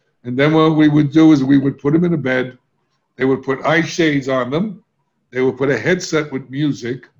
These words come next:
okay, we would have a nurse by their side, they would have a heart monitor attached to them, and an I V in their arm in case there was any kind of an event.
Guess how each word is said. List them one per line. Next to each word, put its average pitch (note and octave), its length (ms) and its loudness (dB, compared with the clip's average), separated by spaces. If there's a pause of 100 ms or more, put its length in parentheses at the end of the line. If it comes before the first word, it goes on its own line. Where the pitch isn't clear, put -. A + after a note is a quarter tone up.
(720)
okay, B2+ 220 -4
we C3+ 80 0
would C3+ 120 -2
have B2+ 160 -2
a B2 40 -6
nurse C3+ 380 -4
by D3 200 -2
their C3+ 380 -4
side, A#2 540 -8 (580)
they C3 160 -2
would C3 180 0
have C3 320 0
a A#2 100 0
heart D3 380 -2
monitor B2 460 -4
attached A#2+ 460 -8
to A#2+ 100 -14
them, A#2 280 -12 (520)
and C3 140 -6
an C3 100 -6
I D3 180 2
V D#3 300 0
in E3 100 0
their C#3+ 260 0
arm A#2+ 440 -2 (340)
in A#2+ 140 -16
case C#3 260 0
there C3+ 80 -2
was A#2+ 160 -6
any C3+ 180 0
kind C3+ 240 -6
of B2 100 -6
an A#2 100 -6
event. G#2+ 480 -12